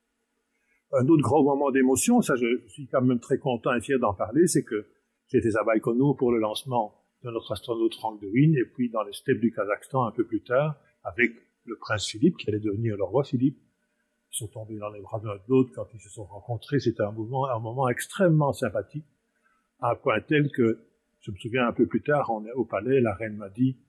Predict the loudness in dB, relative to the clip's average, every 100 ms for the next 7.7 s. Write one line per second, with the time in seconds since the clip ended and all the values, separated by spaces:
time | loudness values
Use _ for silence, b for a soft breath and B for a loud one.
0 | _ _ -8 -2 2 4 4 4 4 4
1 | 2 0 0 -2 2 2 2 0 2 4
2 | 4 2 0 0 2 2 2 -2 -4 -14
3 | -20 -20 _ _ _ _ _ -4 2 2
4 | 2 2 2 2 -2 -2 -8 _ _ _
5 | _ -4 -2 -2 -6 -2 -2 -4 -2 2
6 | 4 4 0 -4 -2 -4 -4 -10 -14 _
7 | _ _ _ _ _ _ 0